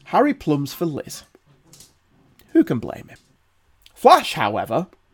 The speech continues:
is dumbstruck. More could have been made of this. Flash and Liz have history, as they dated in high school, so some jealousy or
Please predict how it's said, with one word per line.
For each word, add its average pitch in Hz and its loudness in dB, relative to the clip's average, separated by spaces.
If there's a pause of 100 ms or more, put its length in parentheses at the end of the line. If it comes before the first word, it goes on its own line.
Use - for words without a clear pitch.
is - -20
dumbstruck. - -2 (920)
More 320 8
could 269 0
have 226 0
been 180 2
made 214 0
of - -14
this. - -20 (260)
Flash 202 2
and 139 0
Liz 151 -2
have 170 -8
history, - -6 (220)
as 131 -8
they 151 0
dated 175 -2
in 117 -8
high 170 -2
school, 120 -8
so - -14
some 311 -6
jealousy 175 0
or 104 -4